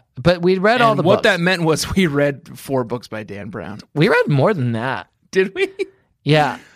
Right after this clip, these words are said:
Speaker 1: And
Speaker 2: We read his non-Da Vinci Code book.
Speaker 1: Yeah, I'll tell you what, my, briefly, before we move into remembering the Da Vinci Code, which is what people are here for,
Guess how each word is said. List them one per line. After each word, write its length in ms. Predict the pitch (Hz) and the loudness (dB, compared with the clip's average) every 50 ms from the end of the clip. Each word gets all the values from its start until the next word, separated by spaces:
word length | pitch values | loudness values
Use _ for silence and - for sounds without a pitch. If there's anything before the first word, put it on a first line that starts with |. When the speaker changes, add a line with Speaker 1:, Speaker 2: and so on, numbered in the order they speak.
| _ | _
Speaker 1:
And 180 | 185 185 180 208 | 0 2 4 4
Speaker 2:
We 60 | 220 | 4
read 160 | 226 247 277 | 4 4 2
his 180 | 302 320 311 233 | 2 0 0 2
non-Da 460 | 208 190 190 180 180 185 175 165 147 | 2 2 4 4 2 2 2 0 0
Vinci 260 | 131 135 123 - 123 | -2 -2 -6 -10 -12
Code 240 | - - 120 117 113 | -12 -12 -12 -12 -10
book. 360 | - 101 101 98 107 - - - _ _ _ _ _ - 139 | -10 -10 -10 -10 -12 -14 -20 -20 _ _ _ _ _ -6 -2
Speaker 1:
Yeah, 280 | 147 160 156 143 - - - | 0 0 0 0 -2 0 0
I'll 100 | 147 160 | 0 2
tell 160 | - - 196 214 | 2 2 2 2
you 140 | 226 262 247 | 2 2 2
what, 220 | 208 175 175 180 | 4 4 2 2
my, 200 | 180 165 156 151 | 2 2 2 2
briefly, 540 | 147 147 123 - 151 151 160 156 165 175 180 | 0 -2 0 0 2 2 2 2 2 0 2
before 340 | 160 160 120 - - 151 143 | 2 0 -2 0 2 2 2
we 80 | 143 139 | 2 2
move 360 | 139 135 135 131 113 113 - _ _ - | 2 2 2 0 -2 -6 -12 _ _ -4
into 480 | 139 127 127 113 - 127 123 123 123 139 | -2 -2 -2 -2 -2 -2 -2 -2 -4 -4
remembering 460 | 139 131 131 131 120 113 120 117 113 | -2 -2 0 0 0 0 -2 -4 -4
the 80 | 113 110 | -4 -4
Da 60 | 107 | -6
Vinci 280 | 98 104 101 - 123 117 | -6 -8 -8 -6 -6 -2
Code, 240 | 117 131 131 131 123 | 0 0 0 0 0
which 120 | 117 104 | -2 -4
is 120 | 110 104 - | -6 -6 -6
what 100 | 113 - | -6 -6
people 220 | 117 104 98 107 | -6 -6 -6 -8
are 100 | 95 92 | -10 -10
here 180 | 90 101 95 92 | -10 -12 -14 -14
for, 420 | - - 131 131 139 143 143 131 | -12 -8 -6 -4 -2 -4 -4 -6